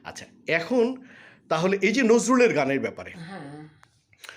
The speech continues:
Speaker 1: আমি যতদূর জানি যে নজরুলের গান আমরা যখন দাদার কাছ থেকে শিখে গেলাম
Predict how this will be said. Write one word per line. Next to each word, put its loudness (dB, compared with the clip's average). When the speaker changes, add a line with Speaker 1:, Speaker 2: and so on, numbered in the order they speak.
Speaker 1:
আমি 2
যতদূর 2
জানি 2
যে -2
নজরুলের 0
গান -2
আমরা -2
যখন -8
দাদার -4
কাছ -8
থেকে -8
শিখে -8
গেলাম -10